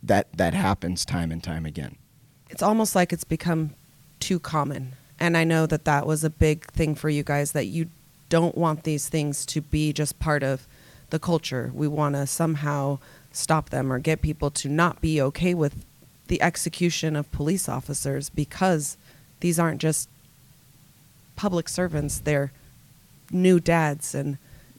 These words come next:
Speaker 2: new
Speaker 1: Yeah.
Speaker 2: moms, or, you know, somebody's son.
Speaker 1: They're people.
Speaker 2: They're human, yeah.
Speaker 1: Human beings.
Speaker 2: It's personal for a lot of law enforcement, but we can see that it's extremely personal for you guys.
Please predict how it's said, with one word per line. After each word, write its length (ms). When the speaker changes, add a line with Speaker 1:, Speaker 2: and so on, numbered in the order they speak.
Speaker 2:
new 220
Speaker 1:
Yeah. 60
Speaker 2:
moms, 520
or, 340
you 160
know, 160
somebody's 400
son. 480
Speaker 1:
They're 120
people. 420
Speaker 2:
They're 260
human, 480
yeah. 260
Speaker 1:
Human 280
beings. 400
Speaker 2:
It's 160
personal 380
for 120
a 60
lot 220
of 80
law 120
enforcement, 520
but 100
we 100
can 180
see 200
that 140
it's 240
extremely 440
personal 480
for 180
you 200
guys. 420